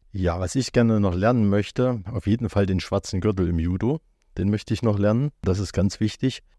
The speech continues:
Und vielleicht noch ein bisschen mehr in der ganzen A-I-Richtung, was sich da noch so alles entwickelt, so genau in den neuronalen Netzen und, äh, mit den Neuroschnittstellen im Kopf in der Verbindung. Ich glaube, das ist für die Zukunft total spannend.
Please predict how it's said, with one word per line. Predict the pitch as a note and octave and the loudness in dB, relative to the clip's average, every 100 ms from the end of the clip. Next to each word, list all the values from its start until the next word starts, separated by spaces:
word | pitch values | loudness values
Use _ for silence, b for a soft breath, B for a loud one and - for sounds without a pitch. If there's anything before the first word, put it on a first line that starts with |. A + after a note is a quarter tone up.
| _ | _
Und | G2+ A2 C3+ D3 C#3+ - - | -2 0 2 2 0 -4 -18
vielleicht | - G#2 A#2+ C#3 | -4 0 0 0
noch | C3 | 0
ein | A#2+ | 0
bisschen | E3 - | -2 -2
mehr | C3 B2+ | 2 2
in | |
der | A#2 | 2
ganzen | A#2 B2 A#2+ | 0 -2 -2
A-I-Richtung, | G#2+ A2 A2+ F#2+ D#2+ - D#2+ D2 - _ _ | 0 0 2 0 -2 -4 -4 -4 -8 _ _
was | G#2+ F#2+ | -4 -2
sich | F#2 | -2
da | - G2+ | 0 0
noch | F#2 | 0
so | |
alles | E2+ G2+ F2 | -2 -2 -2
entwickelt, | F#2 - B2 F#2 | -2 -2 0 0
so | - | 0
genau | F2 F2+ G2 G2+ | 0 2 2 0
in | G2+ | 0
den | F#2+ F2+ | 0 2
neuronalen | F#2+ A2 G2 G2 F#2+ F#2+ | 2 2 2 0 0 0
Netzen | G#2 - - | 0 -2 -4
und, | G2 F2+ F2 | -2 -2 -2
äh, | F#2+ F2+ F2 | -2 -2 -2
mit | F2+ F2+ | -2 0
den | |
Neuroschnittstellen | E2+ G#2 A2+ G#2+ - G2+ - G#2 G2 | 2 2 2 -2 -4 -6 0 2 2
im | F#2 | 2
Kopf | - G2+ - - _ _ _ | -2 -4 -6 -18 _ _ _
in | F#2 | -4
der | F#2+ | -2
Verbindung. | F2+ G2 G2 F#2+ | 0 2 4 2
Ich | - | 2
glaube, | F#2 | 0
das | F2+ F#2+ | 0 -2
ist | |
für | - | -2
die | F2+ | -2
Zukunft | - A#2 A2 - | -2 -2 -2 -2
total | E2 F2+ F2 | -4 0 0
spannend. | - F2+ D2+ C#2+ | 0 -4 -4 -6